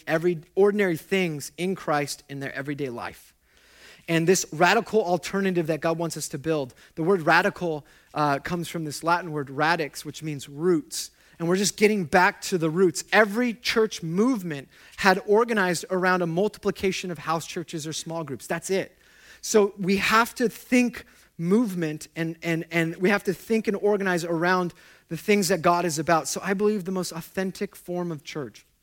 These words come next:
is not this. This is what we've been sold. This is what we've come to know and experience. Now, are we gonna get rid of Sundays?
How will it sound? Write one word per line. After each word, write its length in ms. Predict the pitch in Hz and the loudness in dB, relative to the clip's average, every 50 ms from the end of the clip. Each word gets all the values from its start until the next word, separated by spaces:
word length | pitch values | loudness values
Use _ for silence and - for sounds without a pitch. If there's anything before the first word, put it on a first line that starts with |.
| _ _ _ | _ _ _
is 120 | 147 139 | -12 -10
not 200 | 156 165 175 170 - | -6 -6 -6 -6 -8
this. 580 | 147 131 147 147 110 101 - - - - - _ _ _ _ _ _ _ _ _ _ _ _ _ _ _ _ _ _ _ _ _ _ _ _ _ _ | -8 -4 -4 -4 -4 -6 -8 -10 -10 -12 -14 _ _ _ _ _ _ _ _ _ _ _ _ _ _ _ _ _ _ _ _ _ _ _ _ _ _
This 200 | 156 175 185 - | -4 -2 -2 -2
is 120 | 208 180 165 | -2 -2 -2
what 160 | 185 185 170 | -2 -2 -2
we've 140 | 180 175 147 | -2 -4 -4
been 160 | 165 151 135 | -4 -6 -6
sold. 680 | - - - - - 165 156 139 117 101 87 _ _ _ _ _ _ | -6 -6 -6 -6 -6 -6 -8 -8 -8 -12 -16 _ _ _ _ _ _
This 160 | - 160 - | -8 -6 -6
is 80 | 190 175 | -4 -2
what 260 | 175 190 156 - - | -2 -2 -2 -4 -4
we've 180 | 180 170 147 - | -4 -4 -4 -4
come 300 | - - - 185 175 160 | -10 -8 -6 -6 -6 -4
to 100 | 156 151 | -6 -6
know 420 | 147 147 151 156 156 151 147 139 - - _ _ _ _ | -6 -6 -4 -4 -2 -2 -4 -6 -8 -14 _ _ _ _
and 120 | - 143 135 | -10 -10 -8
experience. 580 | 123 - - - - 180 165 143 123 - - | -8 -8 -10 -8 -4 -4 -4 -4 -4 -6 -2
Now, 180 | 190 170 143 - - - - - _ _ | 0 0 0 0 -4 -14 -20 -20 _ _
are 160 | 165 170 185 | 2 4 4
we 100 | 202 226 | 4 2
gonna 120 | 202 214 202 | 0 0 2
get 180 | 180 202 190 | 4 2 2
rid 120 | 175 185 175 | 2 -2 -4
of 100 | 175 - | -4 -4
Sundays? 680 | - - - 175 170 165 147 127 107 101 - - - | -4 -4 -4 -4 -4 -4 -4 -4 -6 -6 -12 -16 -18